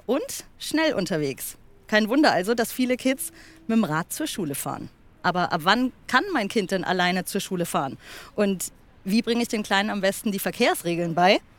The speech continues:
Und wie verkehrssicher ist das Fahrrad meines Kindes? All diese Fragen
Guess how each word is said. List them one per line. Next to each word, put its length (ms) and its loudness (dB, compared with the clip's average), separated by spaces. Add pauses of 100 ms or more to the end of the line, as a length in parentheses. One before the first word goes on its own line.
(260)
Und 260 2
wie 80 2
verkehrssicher 720 0
ist 160 -8
das 120 -4
Fahrrad 380 2
meines 280 0
Kindes? 500 0 (340)
All 180 4
diese 220 2
Fragen 420 2